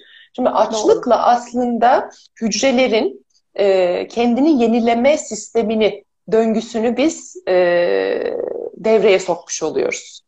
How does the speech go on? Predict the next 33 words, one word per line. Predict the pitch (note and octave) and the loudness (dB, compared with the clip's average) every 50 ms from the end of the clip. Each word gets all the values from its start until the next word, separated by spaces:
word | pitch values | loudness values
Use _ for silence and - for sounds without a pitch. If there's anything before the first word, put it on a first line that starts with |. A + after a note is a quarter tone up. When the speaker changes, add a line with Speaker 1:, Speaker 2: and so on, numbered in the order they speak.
| _ _ _ _ - - _ _ _ - - | _ _ _ _ -20 -20 _ _ _ -2 2
Speaker 1:
E, | F#3 F3+ F3+ E3 D#3 D3 D3 - - - - | 2 4 4 2 2 0 0 -2 -4 -4 -4
hücreler | A3 G3 G#3+ B3 A#3+ B3+ B3+ C4+ C4 | -4 -2 0 2 2 4 4 2 2
kendini | - A#3+ A3+ A3 A3 A#3+ B3 A#3 A3+ | 0 0 0 0 0 -2 -2 0 0
yenileme | A3 A3 A3+ G#3+ A3+ A3+ A#3 B3+ B3+ A#3+ B3+ - _ _ _ _ _ _ _ _ _ - | -2 0 0 0 2 2 2 2 0 0 -2 -6 _ _ _ _ _ _ _ _ _ -4
durumuna | F#3 G#3 A3+ G#3+ A3 A3 G#3+ G#3 | -2 0 0 2 2 2 2 2
geldiği | G#3 G#3+ G#3 G3 G3 G3 A3 C#4 F4+ G4+ | 4 4 4 2 2 2 4 4 6 6
zaman | E4+ C#4+ G#3+ F#3 F3 E3+ E3+ F#3 | 6 4 2 0 -2 -2 -2 0
da, | C#4 F#4 G4+ - - _ _ _ _ _ _ - | 0 0 0 -2 -8 _ _ _ _ _ _ -2
e, | G3+ | 2
bağışıklık | B3+ B3 A3+ A#3 A#3 - C4+ - - B3+ - | 4 4 4 2 0 -2 -6 -6 -8 -10 -8
sistemi | - A#3 A3+ - - A3+ G3+ F#3 | -8 -10 -10 -6 -6 -6 -6 -4
çalışmış | - F#3+ F3 - - - - - - F3+ | -4 -4 -4 -4 -4 -8 -12 -10 -8 -8
oluyor | D#3+ C3+ D3 D3+ D#3 D#3 | -6 -6 -4 -4 -2 -2
aslında. | D3+ - - - - D#3 - - | -4 -6 -10 -12 -14 -8 -6 -6
En | - - - C4+ B3 A#3 | -2 0 2 2 2 2
basit | A3 G#3 - - G#3+ - - | 0 -2 -2 -6 -10 -8 -6
şekilde | - G#3 - - F#3+ F#3 F#3 E3+ | -6 -6 -4 -4 -2 0 0 0
anlatmak | F3+ G3 F#3 F3+ F3 - - E3+ E3+ - - | 0 0 -2 -2 -4 -4 -4 -6 -6 -4 -2
gerekirse. | F3+ E3 E3 E3 - - C#3 - - - - - - - _ _ _ _ - - - _ _ _ - | -2 -2 -2 -4 -6 -10 -14 -12 -12 -12 -12 -12 -12 -14 _ _ _ _ -20 -20 -20 _ _ _ 0
E, | F#3+ G3+ F#3+ F#3 F3 F3+ F3+ - | 2 4 4 4 4 2 0 -2
Speaker 2:
Hı. | - | -2
Speaker 1:
açlık | - - G3 F#3+ - - E4+ E4+ - | -2 -2 -2 -2 -4 -4 -4 0 2
olduğu | G4 F4 D#4 C4 A3+ C#4 C4+ B3 | 4 4 4 4 2 0 -2 0
zaman, | A#3+ C4+ C4 C4+ D#4 F#4 G#4 - - - _ _ _ - | 0 0 2 4 4 2 2 -2 -6 -14 _ _ _ -8
vücut | A3+ B3+ - F3+ A#3 - - - - - _ - | -8 -6 -4 -4 -4 -4 -6 -10 -20 -20 _ 2
kontrollü | - G#3 G3+ G3+ - G#3 G#3 G3+ G3+ | 2 2 4 4 4 4 4 6 4
açlık | F#3 F3+ - - - - | 4 2 0 -6 -4 0
olduğu | G#3 F#3 E3+ E3+ F3 F3 E3 | 0 2 2 0 0 -2 -2
zaman | F3 G3 B3 C#4 | -2 -2 -2 -2
aslında | B3+ B3 B3+ - D4 A3+ | -2 -2 -2 -4 -4 -2
biyolojik | A#3+ B3+ B3+ C4 C4+ F#4 F#4+ - | -2 -2 -2 0 0 0 -2 0
saate | - - D4+ D4 C#4+ C#4+ D4 F4 | 2 4 4 4 4 4 2 0
göre | E4 E4+ D#4+ D4 C#4 A#3+ G3+ - - - | 0 2 2 4 4 2 2 0 -4 -10